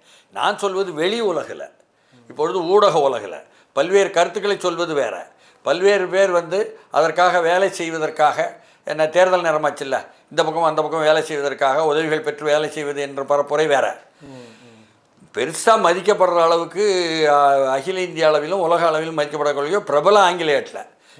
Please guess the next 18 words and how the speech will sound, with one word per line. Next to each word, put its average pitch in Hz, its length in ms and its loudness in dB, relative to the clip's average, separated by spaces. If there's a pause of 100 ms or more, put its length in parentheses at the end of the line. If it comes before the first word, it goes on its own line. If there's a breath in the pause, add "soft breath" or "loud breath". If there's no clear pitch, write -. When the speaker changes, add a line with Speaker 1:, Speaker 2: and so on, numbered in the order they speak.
Speaker 1:
நேத்து 143 560 -4 (300 soft breath)
என்ன, 131 460 -2 (180)
ஃப்ளாட் 208 540 4
ஆர்டர் 147 500 4 (180)
என்பதாக 160 580 2
தலைப்பு 165 460 2
போட்டு, 117 420 -10 (600)
என்ன, 127 440 -4 (460 soft breath)
அதை 185 280 4
வந்து, 151 240 2
அதாவது 165 400 4
பிழையான 190 540 4 (340 soft breath)
உத்தரவு 170 480 0
என்ற 160 180 -2
தலைப்பில் 156 420 -2
இன்றைக்கு 180 440 -6
முரசொலியில் 170 440 0
வந்துருச்சு 160 520 -6